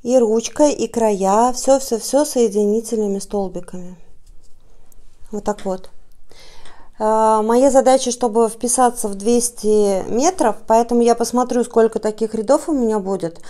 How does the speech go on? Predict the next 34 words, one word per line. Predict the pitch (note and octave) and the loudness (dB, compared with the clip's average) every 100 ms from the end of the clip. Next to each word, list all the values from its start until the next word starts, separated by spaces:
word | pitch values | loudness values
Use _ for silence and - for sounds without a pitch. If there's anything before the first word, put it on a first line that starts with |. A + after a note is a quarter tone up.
| - - | -14 2
То | A#3 | 6
есть | G#3+ | 6
здесь | G#3+ D#4 | 6 4
тоже | - C4+ B3 | 4 2 2
соединительные | - A3+ G#3 G#3 G#3 G3+ G3 | -2 -2 0 -2 -2 -4 -6
столбики, | F#3+ G#3 F#3+ F3+ F3+ | -4 -6 -4 -6 -2
да, | G3 B3+ | 2 4
будут, | B3+ G#3+ | 2 0
и | G3 | -6
здесь | G3 A#3+ A#3+ | -4 -4 -4
тоже | B3+ A3 | -4 -4
соединительные | G#3+ G3+ F#3+ G3+ F#3 - F#3 F3 | -6 -6 -2 -2 -2 -2 -4 -4
столбики. | F3 F3 E3+ F3+ - - - - - G#3+ | -2 -4 -4 -6 -4 -2 -2 -2 -4 2
Мы | B3 | 2
идем | A#3 A#3 A#3+ | 4 2 2
соединительными | A#3+ G#3 G#3 A3 A3+ G#3+ G3+ G3 | 0 0 0 0 -2 -4 -4 -6
столбиками | G3 G#3+ G#3 F#3+ F#3+ F#3+ | -6 -6 -4 -6 -4 -6
по | F#3 G#3+ | -4 -6
кругу. | A3 F#3 D#3+ D#3+ - - - - - - - - - - | -6 -6 -8 -12 -16 -18 -20 -20 -20 -20 -20 -20 -20 -6
Щас | A#3 A3+ | -4 -2
покажу, | - A#3 A#3 A#3 | 0 0 0 0
как | G#3+ | 0
это | G#3+ G#3+ | -2 -4
все | G3 - G3+ - | -4 -2 -2 -2
выглядит. | F#3 F3+ E3+ E3 - - - | -8 -6 -8 -10 -14 -20 -8
Ну | C#4+ | 0
вот, | B3 A3 | 2 4
я | A#3 C#4+ | 2 4
соединительными | - B3+ A3 B3+ C4 B3 A3 G#3+ A3 | 4 2 4 4 2 2 4 4 2
столбиками | - A#3 G#3+ G3 G3+ F#3+ F#3 | 2 0 2 0 0 -2 2
прошлась. | F#3+ G3 - G3 B3 - | 0 0 0 0 0 2
У | |
меня | A#3+ A3+ | 2 2
получилось, | A3 G#3+ G#3 G#3+ - F#3+ F3 E3+ - - | 2 0 0 -2 0 2 2 -2 -8 -12